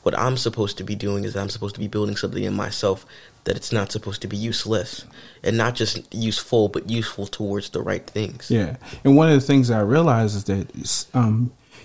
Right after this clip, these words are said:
Speaker 2: you are like, um, me and many o-, other kids who grew up in church. Like, you grew up in church.
Speaker 1: Right.
Speaker 2: So you grew up in this culture of being around preaching,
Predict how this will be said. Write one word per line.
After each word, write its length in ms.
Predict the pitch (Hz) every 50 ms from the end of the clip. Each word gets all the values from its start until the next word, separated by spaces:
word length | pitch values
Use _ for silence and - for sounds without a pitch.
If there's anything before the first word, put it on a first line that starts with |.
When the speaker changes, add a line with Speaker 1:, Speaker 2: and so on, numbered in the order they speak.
| -
Speaker 2:
you 480 | - 120 123 127 143 151 151 143 131 127
are 80 | 123 113
like, 480 | 107 98 101 104 107 101 101 - - - _ _ _ _ _ _ _ _
um, 520 | - 120 113 110 101 104 98 85 117 117 - _ _ _ _ _ _ _ _ _ _ _ _
me 400 | - 120 117 107 107 110 127 - - _ _ _ -
and 160 | - 104 107
many 280 | 110 113 110 110 107 107
o-, 140 | 104 - - -
other 320 | 120 123 110 113 113 110 110 -
kids 340 | - - 113 104 98 - -
who 100 | - 104
grew 320 | 98 - 107 107 95 -
up 180 | - 107 104 -
in 120 | 110 98
church. 380 | 90 - 117 110 101 - - -
Like, 200 | 90 95 98 - - -
you 260 | 101 117 123 127 123
grew 260 | 120 - 110 107 104
up 140 | 95 - - -
in 80 | 82
church. 480 | - - 127 113 - - - - - - _ _ _ 165
Speaker 1:
Right. 320 | - 110 104 98 98 95 - - _ _ -
Speaker 2:
So 120 | - 120
you 80 | 113 110
grew 240 | 113 113 113 113
up 160 | 113 107 - -
in 120 | 104 98
this 160 | 95 92 -
culture 580 | - - - 117 113 110 - - - 87 85 98 - _ _ _ _ _ _ _ -
of 720 | - 113 107 98 101 101 98 95 110 - - - - - _ _ _ _ _ _ _ _ _ _ _ _ _ _ _ _ _ _ _ _ _ _ _ _ _ _ _ _ _ _ _ _ _ _ _ _
being 240 | - 123 117 113 110
around 480 | 107 104 101 104 107 107 104 104 107 107
preaching, 560 | - - 113 113 107 - - - 90 95 -